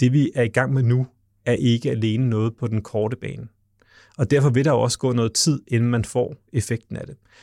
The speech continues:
Og lad mig give et eksempel. Øh, hvis du, nu tog du børne- og ungdomspsykiatrien frem. Hvis vi antager,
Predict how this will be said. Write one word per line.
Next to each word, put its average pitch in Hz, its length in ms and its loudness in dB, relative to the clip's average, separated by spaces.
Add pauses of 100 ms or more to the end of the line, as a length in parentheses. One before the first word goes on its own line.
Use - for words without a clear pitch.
Og - 60 -6
lad 127 80 6
mig 131 100 4
give 165 100 2
et 160 60 4
eksempel. 151 360 0 (600)
Øh, 117 300 4 (180)
hvis 127 180 2
du, 131 240 0 (140)
nu 151 100 4
tog 151 160 0
du 139 60 2
børne- 127 220 4
og 127 80 2
ungdomspsykiatrien 120 720 -2 (200)
frem. - 200 -4 (540)
Hvis 123 200 0
vi 131 60 4
antager, 147 500 2